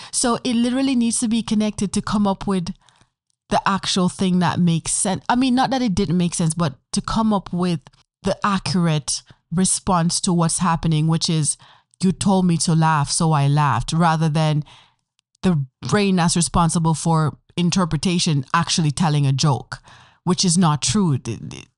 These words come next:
it's, it didn't laugh. The right side or the left side of the brain, whichever side is responsible for laughing, didn't laugh because there's a joke.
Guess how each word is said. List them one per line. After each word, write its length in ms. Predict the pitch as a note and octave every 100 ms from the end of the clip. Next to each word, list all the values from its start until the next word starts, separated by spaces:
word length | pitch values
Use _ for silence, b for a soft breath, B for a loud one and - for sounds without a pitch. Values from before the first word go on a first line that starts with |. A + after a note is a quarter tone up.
| -
it's, 200 | E3 -
it 260 | G3 F#3+ F#3
didn't 240 | F#3 E3
laugh. 260 | G3+ F3 D3+
The 140 | D#3+
right 360 | C#3+ D#3+ F3 E3+
side 260 | F#3+ E3+
or 60 | D#3+
the 100 | D3+
left 200 | D#3+ -
side 140 | E3+
of 80 | D3+
the 60 | C#3
brain, 220 | D#3+ D#3
whichever 280 | D#3 D#3 D3+
side 280 | E3 E3 D3+
is 100 | D3+
responsible 480 | D3 D#3+ D#3 D3 C#3+
for 160 | D#3
laughing, 340 | D3+ D3+ C#3+ C#3+
didn't 200 | E3 D#3+
laugh 220 | E3+ -
because 320 | - D3+ C#3
there's 180 | D3 C#3
a 80 | C3
joke. 340 | D#3+ C#3